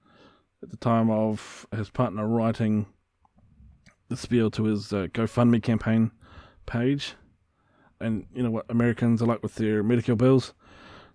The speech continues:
They just tend to pile them high. So there's a, a GoFundMe page, uh, Get Well John Schneep fundraiser. We'll link it in our show notes. So if you're familiar with the GoFundMe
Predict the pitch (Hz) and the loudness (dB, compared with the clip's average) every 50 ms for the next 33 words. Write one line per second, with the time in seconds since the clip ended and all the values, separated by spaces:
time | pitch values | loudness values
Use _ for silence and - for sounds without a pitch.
0 | _ - - 107 110 - - 110 110 - - - - 107 101 107 - - 117 104 | _ -8 -6 -6 -6 -8 -8 -8 -8 -8 -8 -6 -6 -6 -4 -6 -6 -4 -2 -2
1 | 101 101 104 101 101 - - 113 113 117 117 127 131 - _ _ _ _ _ _ | 0 0 0 -2 -2 -2 -2 -2 0 2 2 0 0 -2 _ _ _ _ _ _
2 | _ _ _ _ _ _ _ _ - - 104 98 104 104 107 - - 117 107 101 | _ _ _ _ _ _ _ _ -8 -6 -4 -2 -2 -4 -4 -4 -2 -2 0 -2
3 | - - - 110 110 - 143 143 - - 135 123 123 110 - 117 110 110 107 104 | -2 -4 -8 -8 -2 2 2 2 4 4 4 4 4 4 2 0 2 2 2 0
4 | 104 - - - _ _ _ _ _ _ _ - - 90 90 101 - - - 135 | -2 -8 -14 -18 _ _ _ _ _ _ _ -14 -10 -10 -10 -10 -8 -6 -6 -6
5 | - _ - 120 117 113 110 110 104 - 113 110 110 110 104 - - 110 104 - | -6 _ -4 -2 0 0 0 0 -2 -2 -2 -2 0 0 -2 -2 -2 -4 -4 -4
6 | - _ - - - 117 117 117 117 117 113 110 113 107 - _ - - - - | -6 _ -10 -4 0 0 2 2 2 0 0 0 -2 -4 -4 _ -16 -20 -20 -20
7 | - - - - - - - - 117 120 127 139 123 127 120 117 110 104 - - | -20 -20 -20 -16 -16 -10 -4 0 2 4 6 6 6 4 4 4 2 2 0 0
8 | - 110 110 104 104 104 98 - - - - - - _ _ _ _ _ _ - | 0 0 2 2 0 0 -2 -6 -12 -16 -16 -18 -20 _ _ _ _ _ _ -12
9 | 104 90 90 95 - 101 98 - - 117 123 123 123 113 113 107 - - 104 98 | -10 -8 -8 -8 -6 -8 -8 -4 0 2 2 4 4 2 0 -2 -2 -4 -6 -4
10 | - 107 104 - 113 104 104 101 101 101 98 | -2 -2 -2 -2 -2 0 0 0 0 -2 -2